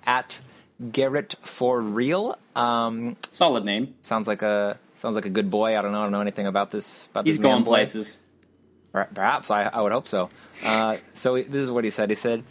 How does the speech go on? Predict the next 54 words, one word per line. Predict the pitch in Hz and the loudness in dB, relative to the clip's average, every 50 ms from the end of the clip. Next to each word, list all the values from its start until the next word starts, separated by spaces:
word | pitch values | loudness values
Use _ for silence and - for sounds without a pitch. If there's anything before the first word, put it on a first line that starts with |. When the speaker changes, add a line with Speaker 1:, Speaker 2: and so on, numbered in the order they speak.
| - - - _ | -20 -20 -20 _
Speaker 1:
"Hey, | - 214 208 202 196 190 180 147 127 | -2 0 0 2 2 0 0 -2 0
at | - 151 131 - 135 123 | 0 0 0 -2 -2 -2
Ben | 135 131 135 | -2 -2 -2
Stash | 139 - - 143 131 127 127 - - - - | -2 -2 0 0 0 0 -2 -6 -8 -4 -2
F | 127 120 - - | -2 -2 -2 -4
F, | - 127 131 135 - - - - - - - _ _ _ _ _ _ - | -2 0 0 0 0 -4 -18 -20 -20 -20 -20 _ _ _ _ _ _ -4
you | - 170 185 | -2 0 2
guys | 170 156 139 135 147 147 143 | 2 2 2 2 0 -2 -2
are | 113 147 | -2 -2
the | 131 127 | -2 -2
best | 123 127 147 143 139 - - - | 0 0 0 0 0 -2 -4 -2
pod | - 147 135 143 151 143 | 0 2 2 2 0 -2
slash | - - 151 139 143 - - | -2 0 0 0 0 -2 -8
Twitter | - - - 170 165 175 175 175 165 131 95 - _ - - _ - | -8 -2 0 0 2 2 2 0 0 -2 -4 -8 _ -20 -20 _ -10
in | - 160 | -4 -2
the | 127 - | 0 0
world." | 170 202 196 170 131 113 104 92 - - - - - - | 2 2 2 2 2 0 0 -2 -6 -14 -20 -20 -10 -2
That | - 120 104 - | 0 0 2 4
part | - 98 | 2 2
Speaker 2:
Definitely | 95 90 113 113 | 2 2 0 0
Speaker 1:
might | 92 92 | 0 0
Speaker 2:
said | 110 104 | 0 0
Speaker 1:
be, | 92 | 2
Speaker 2:
that. | 95 101 110 113 - - - | 2 2 0 0 -2 -4 -2
Speaker 1:
that | 107 101 | 0 0
might | 101 92 - | 0 0 0
be | 92 85 | 0 0
ad-libbed. | 78 76 78 80 78 73 - - - | 0 0 -2 -4 -8 -8 -8 -2 2
Speaker 2:
No, | 131 135 131 120 123 | 4 4 4 4 2
it's | 135 - - | 0 0 2
there. | - 101 98 95 | 4 4 4 4
Speaker 1:
Um, | 95 95 92 95 - - - - - | 2 0 -2 -4 -8 -10 -20 -8 -4
it's | - 113 - | -4 -2 0
there | - 92 87 | 0 0 0
for | - 76 | -2 -6
sure. | 69 - 69 64 62 - - _ - | -8 -6 -6 -8 -8 -10 -12 _ -2
Don't | 113 107 90 90 | -2 0 0 -2
look. | 78 67 - - - | -4 -6 -6 -4 -2
Don't, | 110 104 104 107 | 0 0 0 0
don't | 123 127 123 | 0 0 0
look | 117 104 | 0 0
it | 107 90 | 0 0
up, | 85 80 73 | 0 2 2
but | - - 85 | 0 0 0
it, | 85 82 90 | 0 -2 -2
he | 104 92 | -4 -4
said | - - 78 69 | -4 -4 -4 -4
it. | 69 - - - - - - - - - - | -6 -8 -14 -20 -20 -20 -20 -20 -12 -6 -2
Um, | 113 110 110 110 110 110 110 110 101 - - - - - - - - | 0 0 0 0 0 -2 -4 -6 -8 -10 -16 -18 -18 -18 -18 -12 -6
and | 120 113 | -4 -2
then, | 110 104 85 | -2 -2 -2
okay, | 95 - - 80 82 | -4 -4 -4 -4 -4
the | - | -4
question. | 80 - 76 - - - - 80 92 | -4 -6 -6 -6 -6 -8 -12 -12 -14